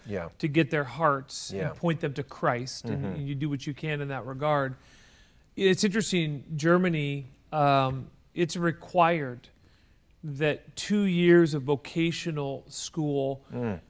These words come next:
Speaker 2: where these kids cannot graduate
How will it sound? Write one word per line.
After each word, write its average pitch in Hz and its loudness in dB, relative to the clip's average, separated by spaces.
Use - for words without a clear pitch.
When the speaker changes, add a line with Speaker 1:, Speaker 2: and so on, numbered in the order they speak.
Speaker 2:
where 165 4
these 151 0
kids 170 0
cannot 151 -2
graduate 151 -2